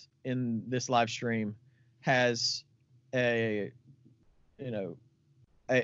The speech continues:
a flaw in my logic or a response to my logic, feel free to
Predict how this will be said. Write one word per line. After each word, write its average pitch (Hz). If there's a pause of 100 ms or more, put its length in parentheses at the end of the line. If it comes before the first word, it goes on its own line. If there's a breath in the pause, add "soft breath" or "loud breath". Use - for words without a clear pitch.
a 131
flaw 156
in 135
my 131
logic 120 (100)
or 123
a 117
response 131
to 147
my 120
logic, 110 (500)
feel 226
free 214
to 170